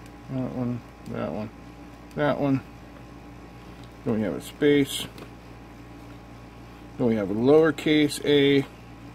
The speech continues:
lowercase b, c, d, e, f, g, h, i, j, k, l, m, n, o, p, q, r, s, t, u, v, w, x, y, and z,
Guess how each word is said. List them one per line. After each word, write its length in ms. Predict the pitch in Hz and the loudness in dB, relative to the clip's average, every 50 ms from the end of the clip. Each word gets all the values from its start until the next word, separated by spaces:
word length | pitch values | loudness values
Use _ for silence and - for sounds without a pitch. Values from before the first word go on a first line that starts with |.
| - - - - - - - - - | -18 -20 -20 -18 -18 -18 -16 -6 -2
lowercase 540 | - 127 127 120 117 - - 120 110 113 - - | 0 0 2 0 0 -2 -2 -2 -2 -4 -6 0
b, 300 | - 135 135 131 131 123 | 2 4 4 4 4 0
c, 540 | 117 - - - 139 139 139 135 131 131 120 - - - - | -2 -4 -2 0 2 4 4 4 4 2 0 -4 -12 -16 -10
d, 360 | - 120 120 120 120 120 120 - - - - - - - - - - - - - - - | -6 -4 -4 -2 -2 -2 -4 -4 -8 -14 -20 -20 -20 -20 -20 -20 -20 -20 -20 -18 -8 -4
e, 380 | 127 127 123 123 123 117 - - | -2 0 0 0 0 -2 -2 -2
f, 380 | - 120 113 113 113 - - - 101 | 0 0 0 0 -2 -4 -8 -14 -12
g, 360 | 101 - 120 120 120 117 - | -10 -6 -4 -2 -2 -2 -2
h, 380 | - 117 117 113 113 110 - - | -2 -2 -2 -2 -4 -4 -4 -4
i, 240 | - 113 113 117 117 | -2 -2 0 -2 -4
j, 320 | 107 - 117 113 113 110 | -4 -6 -4 -4 -4 -4
k, 380 | 101 - - 113 113 113 151 - | -6 -4 -4 -4 -2 -2 -4 -2
l, 300 | 117 120 113 - - - | -2 -2 -2 -2 -2 -2
m, 260 | 113 117 117 113 107 - | -2 -2 -2 -2 -2 -4
n, 320 | - 117 113 113 113 - - | -4 -2 -2 0 -2 -2 0
o, 240 | - 117 117 113 107 - - | 0 0 0 0 -2 -4 -4
p, 300 | - 135 127 120 117 - - - - - - - - - - - - - - - - - - - - | -2 0 0 0 -2 -4 -8 -14 -20 -20 -20 -20 -20 -20 -20 -20 -20 -20 -20 -20 -20 -20 -20 -20 -18
q, 300 | - - 190 196 185 170 - | -8 -2 0 0 2 2 4
r, 380 | 143 151 143 135 131 104 - - - - - | 4 4 4 2 0 -2 -4 -8 -10 -4 -2
s, 420 | 165 165 165 165 - - - - - - | 0 2 2 0 0 -4 -4 -6 -8 -8
t, 340 | - - 170 165 160 160 | -6 -4 -2 -2 0 2
u, 260 | 147 131 135 135 127 123 | 4 6 8 8 6 6
v, 340 | 120 135 151 147 143 143 | 4 6 6 8 8 6
w, 580 | 139 120 - 135 135 131 131 131 131 131 120 - - - | 6 4 2 2 2 4 4 4 4 2 2 0 -2 -2
x, 400 | 123 123 117 - - - - - - - - - - - | 0 0 0 -2 -6 -10 -10 -10 -10 -12 -14 -16 -10 -4
y, 340 | 110 117 123 120 117 117 117 | 0 2 2 2 2 2 0
and 300 | 92 - 98 95 90 95 98 | -2 -2 -4 -4 -6 -6 -8
z, 540 | 107 110 127 156 190 185 185 185 185 170 | -6 -4 -2 0 0 2 2 2 2 0